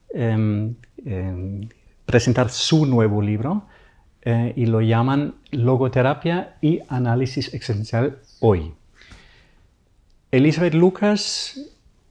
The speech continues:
una autora ya bien conocida en, en el mundo hispanohablante,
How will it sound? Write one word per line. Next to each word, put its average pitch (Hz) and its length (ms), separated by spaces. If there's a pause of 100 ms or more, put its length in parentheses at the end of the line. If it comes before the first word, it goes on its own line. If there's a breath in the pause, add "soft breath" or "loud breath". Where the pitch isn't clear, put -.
(200)
una 110 160
autora 101 360 (200)
ya 104 560
bien 123 280
conocida 120 720
en, 98 360 (580 soft breath)
en 95 360
el 92 160
mundo 101 260
hispanohablante, 120 960